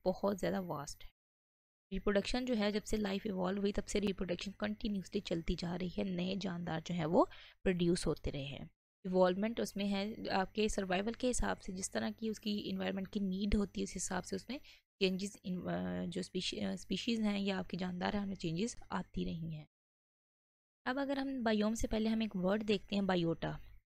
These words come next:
क्या होता है कि आपकी earth पे जो जितनी भी total collection of organism है,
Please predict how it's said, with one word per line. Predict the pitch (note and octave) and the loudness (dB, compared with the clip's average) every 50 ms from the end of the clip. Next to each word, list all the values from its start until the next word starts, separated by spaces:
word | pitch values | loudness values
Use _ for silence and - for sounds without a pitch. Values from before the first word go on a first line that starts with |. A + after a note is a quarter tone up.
| _ _ _ _ _ - | _ _ _ _ _ -2
क्या | A3 A3+ | 0 0
होता | A#3+ A#3 A3 - - A#3 | 2 0 0 -2 0 0
है | A#3 A#3 | 0 0
कि | - C4 | 0 -2
आपकी | A#3+ G#3+ - - - - | -4 -4 -4 -4 -4 -2
earth | G3+ G#3 - - - | -2 -2 -2 0 0
पे | A#3+ | 2
जो | G#3+ A3+ | 2 0
जितनी | F#3+ - - - A#3+ A#3 | 0 -2 -6 -4 -2 -2
भी | B3+ A3+ | -2 -2
total | - - F#3+ G3 - A#3+ A#3+ | -2 -2 -2 0 0 -2 0
collection | - A#3+ G#3 F#3+ E3+ - - A#3 | 2 2 2 2 0 -2 -4 -2
of | A#3 A3+ | 0 0
organism | G#3 G3+ F#3 F3+ F#3 F#3+ G3+ G#3 G#3+ A3 | 2 0 0 0 -2 -2 -2 -2 0 0
है, | A3 A3+ A#3+ | -2 -2 -4